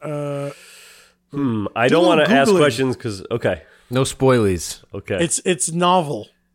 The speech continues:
Speaker 3: Oh.
Speaker 2: But a fake story, Tar. I mean, uh, fictional character,
Speaker 1: <laughs>
Speaker 2: right?
Speaker 1: Fake story.
Speaker 2: <laughs> Fake person.
Speaker 1: There's, there's somebody. Yeah, I think there's a loose. But yeah, you're right.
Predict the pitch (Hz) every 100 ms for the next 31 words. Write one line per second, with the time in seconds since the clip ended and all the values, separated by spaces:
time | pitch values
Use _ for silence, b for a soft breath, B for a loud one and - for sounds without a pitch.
0 | _ _ _ _ - 170 277 127 80 64
1 | - _ - 170 247 254 349 - - 320
2 | 285 101 - - 101 73 107 104 127 123
3 | 123 107 101 - - 220 175 175 175 131
4 | 82 233 110 - 180 - - - - 156
5 | 147 247 247 339 190 233 359 - 330 220
6 | 151 202 - - 240 233 - - 165 151
7 | - 180 - 160 151 - - B B B
8 | B 247 302 381 339 - 226 311 302 -
9 | 269 269 247 233 220 220 214 214 185 185
10 | 214 196 180 175 175 175 - - 196 202
11 | 147 160 147 117 110 110